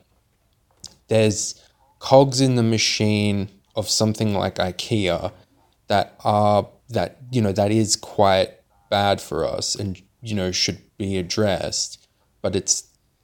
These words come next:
but he, but I don't even understand that shit that well. But I know enough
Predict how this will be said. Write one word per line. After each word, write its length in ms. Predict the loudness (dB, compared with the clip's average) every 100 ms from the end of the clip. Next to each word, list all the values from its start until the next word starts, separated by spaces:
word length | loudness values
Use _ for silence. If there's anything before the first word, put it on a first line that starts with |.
| _ _ _ _ _ -2
but 120 | -2
he, 500 | 0 0 0 0 -8 _ _ -20 _ _ 2
but 100 | 6
I 120 | 8
don't 180 | 8 6
even 240 | 4 4 2
understand 580 | 4 2 2 0 0
that 140 | -4 -4
shit 380 | -4 -4 -4 -4
that 300 | -4 -4 0
well. 420 | 2 2 0 -2
But 240 | 2 2 0
I 520 | 2 4 6 4 2 0
know 420 | 0 0 0 0
enough 560 | -2 -2 -2 -4 -20